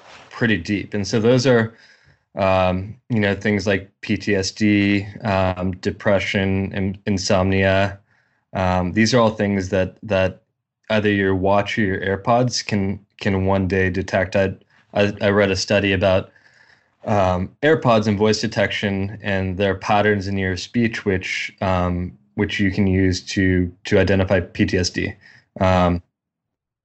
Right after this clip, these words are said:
and so that's kind of like the, the happy, um, optimistic side of, of the world, which is there are products and platforms that are being built to,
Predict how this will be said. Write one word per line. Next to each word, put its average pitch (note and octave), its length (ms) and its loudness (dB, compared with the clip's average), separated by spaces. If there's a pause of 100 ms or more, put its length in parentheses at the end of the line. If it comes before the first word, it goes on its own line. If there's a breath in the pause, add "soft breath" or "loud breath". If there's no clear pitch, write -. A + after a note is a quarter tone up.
(180)
and C3 100 2
so B2 160 4
that's B2+ 240 2
kind D3 180 4
of B2 80 4
like A2 220 2
the, F#2+ 360 2 (880 loud breath)
the B2 140 4
happy, A2+ 640 0 (180 loud breath)
um, G2 460 0 (380 loud breath)
optimistic G#2+ 600 -4
side A#2+ 220 -2
of, A2+ 180 -4
of A2 160 -8
the B2 80 0
world, B2+ 320 4
which A2 220 0
is F#2+ 180 -2
there G2+ 220 2
are G2+ 360 0 (460 soft breath)
products G#2 480 2
and G2 100 -2
platforms G2 460 -4
that F#2+ 80 -4
are F#2+ 80 0
being F#2 240 -2
built F#2+ 360 0
to, F#2 540 0